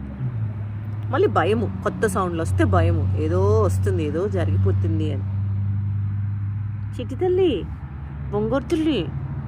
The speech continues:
బంగారు పప్ప, ఆ? బంగారు తల్లి.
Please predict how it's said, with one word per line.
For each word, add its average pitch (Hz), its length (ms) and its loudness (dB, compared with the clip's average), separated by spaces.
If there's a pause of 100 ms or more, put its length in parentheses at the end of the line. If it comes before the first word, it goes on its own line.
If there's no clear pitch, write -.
(120)
బంగారు 202 320 0
పప్ప, 262 260 -4 (1500)
ఆ? 277 40 -4 (1000)
బంగారు 190 360 -4
తల్లి. 214 300 -4